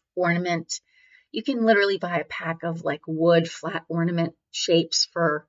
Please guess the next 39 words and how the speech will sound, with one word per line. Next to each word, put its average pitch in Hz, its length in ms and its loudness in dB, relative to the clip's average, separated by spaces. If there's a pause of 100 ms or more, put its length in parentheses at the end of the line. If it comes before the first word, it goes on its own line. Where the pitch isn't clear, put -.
(500)
I 170 140 8
don't 185 120 -4
even 156 180 0
know, 135 140 -6
maybe 170 260 2
a 156 40 0
pack 170 240 -10
of 160 100 -8
ten 165 380 -4
or 165 100 -2
twenty 165 420 -4
for, 160 400 -6 (380)
you 208 140 -2
know, 196 180 -2
not 214 320 2
a 190 60 0
lot 170 200 2
of 156 80 -4
money. 202 520 -4
And 196 160 -6
then 214 120 -4
you 220 120 -2
just - 200 -6
need 160 140 -4
either 147 200 -2
markers 147 600 0
or 139 160 -6 (180)
things 160 260 0
to - 120 -6
embellish 143 460 0
it - 100 -10
with, 135 180 -8 (180)
paint, 147 440 -8
whatever 156 260 2
you 143 80 -4
might 151 180 -6
have 180 280 2
on 156 120 -4
hand. 165 480 -10